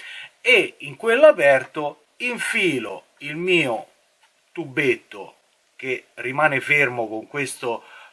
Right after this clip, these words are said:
piccolo sistema a molla che lo trattiene, e azionando un pulsantino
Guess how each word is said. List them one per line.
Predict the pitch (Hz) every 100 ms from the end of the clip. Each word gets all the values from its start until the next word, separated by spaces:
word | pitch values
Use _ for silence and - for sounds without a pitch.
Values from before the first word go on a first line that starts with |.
| _
piccolo | - 170 - 147 135
sistema | 123 131 - 147 139 131 131
a |
molla | 131 139 139 127 117
che | 110 120
lo | 120
trattiene, | 196 220 - 113 95 98 135 175 _ _ - - - - - _ _
e | 254 185 117 _ _ _ _ _ -
azionando | 151 - 190 196 185 139 117 113 - _
un | 196 233 196 143 120 113 -
pulsantino | 196 - 320 311 - 143 120 110 117 110